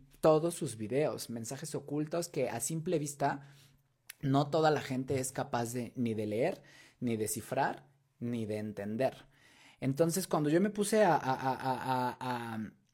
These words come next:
analizar todos esta, toda esta industria, fue que yo me di cuenta que no era casualidad, porque obviamente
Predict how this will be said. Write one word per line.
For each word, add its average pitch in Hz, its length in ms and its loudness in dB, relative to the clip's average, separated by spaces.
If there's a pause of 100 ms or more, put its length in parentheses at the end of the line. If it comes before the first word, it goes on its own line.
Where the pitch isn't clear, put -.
(160)
analizar 139 720 2
todos 170 420 2
esta, 156 440 2
toda 156 160 4
esta 175 220 0
industria, 147 720 2 (320)
fue 165 200 2
que 190 100 0
yo 175 60 4
me 160 140 2
di 147 80 -2
cuenta 143 280 -2
que 139 120 -4
no 127 140 2
era 147 140 4
casualidad, 104 580 -4
porque 131 200 -4
obviamente 147 540 2